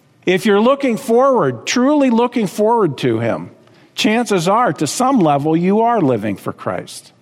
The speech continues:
'cause you're not ashamed to see him. But there will be a Christians who are ashamed to see Jesus when he comes. And I believe those are the same ones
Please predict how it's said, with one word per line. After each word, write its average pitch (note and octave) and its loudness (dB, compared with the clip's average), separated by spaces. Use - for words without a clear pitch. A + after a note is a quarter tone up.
'cause A3 0
you're G#3+ 2
not B3+ 0
ashamed B3+ 0
to G3+ 0
see D4+ 0
him. C#3 -2
But D#3+ -2
there A3 2
will C#4+ 4
be C#4+ 0
a G3+ 0
Christians G#3+ -2
who A#3 0
are D4 4
ashamed E3+ -2
to C#3 -2
see C#3 -2
Jesus A2+ -6
when C3+ -2
he A#2+ -2
comes. G2 -8
And C#3 0
I A#3+ 2
believe D#3 0
those F3 0
are F3 0
the C#3+ -2
same E3 0
ones E3+ -2